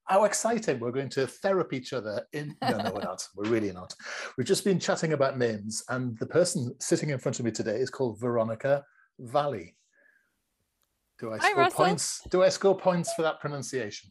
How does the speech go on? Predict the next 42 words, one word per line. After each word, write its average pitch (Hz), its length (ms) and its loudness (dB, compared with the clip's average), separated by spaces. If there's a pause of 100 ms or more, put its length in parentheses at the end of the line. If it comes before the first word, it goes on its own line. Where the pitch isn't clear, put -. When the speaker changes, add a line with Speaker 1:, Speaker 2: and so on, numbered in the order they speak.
(460)
Speaker 2:
You 359 240 4
did 440 320 4
it 247 160 4
well. 247 380 8
I 269 180 8
have 311 200 0
a, 247 120 2 (140)
quite 262 200 0
a - 40 -10
track - 320 -8
record 233 380 -4
on 196 80 -8
my 180 180 -6
podcast 240 680 -4
for 202 100 -6 (240)
absolutely 196 760 -4
mangling 165 680 -8
people's 175 440 -12
names 160 420 -10
repetitively, 151 800 -12
so - 100 -10
you 170 140 -10
did - 200 -10
really 160 220 -6
well. 90 260 -10 (380)
Speaker 1:
Well, 123 120 2
I 135 60 4
usually 131 260 0
forget 110 400 0
everything, 101 340 -8
so 123 400 2 (140)
Speaker 2:
<laughs> - 160 -8
Speaker 1:
when 147 160 2
you 147 100 4
end 139 160 4
up 135 140 2
as 123 340 0 (360)
<laughs> - 360 -4
a 131 100 2
completely 135 440 -2
different 139 340 -2
name, 113 260 2